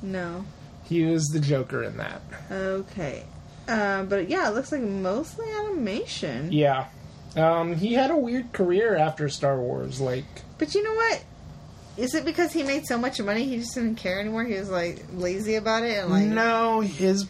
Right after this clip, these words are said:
Speaker 2: a lot of his projects post Star Wars kinda just bombed.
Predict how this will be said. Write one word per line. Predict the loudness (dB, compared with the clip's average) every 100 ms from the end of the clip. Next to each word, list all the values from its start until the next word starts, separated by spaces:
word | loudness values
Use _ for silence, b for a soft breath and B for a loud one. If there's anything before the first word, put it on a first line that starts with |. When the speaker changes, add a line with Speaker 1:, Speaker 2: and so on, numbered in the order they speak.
| 2
Speaker 2:
a |
lot | 6 6 4
of |
his | 0 0
projects | 4 4 6 2 2
post | 0 2 4
Star | 4 6
Wars | 6 4 2 0
kinda | 0 2
just | 2 0 2
bombed. | 2 2 0 -4 -6 -10